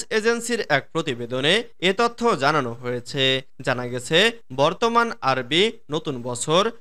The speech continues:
চোদ্দশো ছয়চল্লিশ হিজরির প্রথম প্রহরে পবিত্র কাবার এ গিলাফ পরিবর্তন করা হয়।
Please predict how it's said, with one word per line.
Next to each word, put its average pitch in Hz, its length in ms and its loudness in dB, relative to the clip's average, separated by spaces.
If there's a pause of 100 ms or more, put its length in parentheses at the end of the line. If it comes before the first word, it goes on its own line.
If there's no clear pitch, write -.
চোদ্দশো 226 520 2
ছয়চল্লিশ 220 680 0 (120)
হিজরির 143 480 2 (200)
প্রথম 180 380 0
প্রহরে 123 440 0 (280)
পবিত্র 202 440 0
কাবার 226 380 2 (100)
এ 143 140 0
গিলাফ 127 340 2 (200)
পরিবর্তন 147 640 -2
করা 120 280 -4
হয়। 127 340 2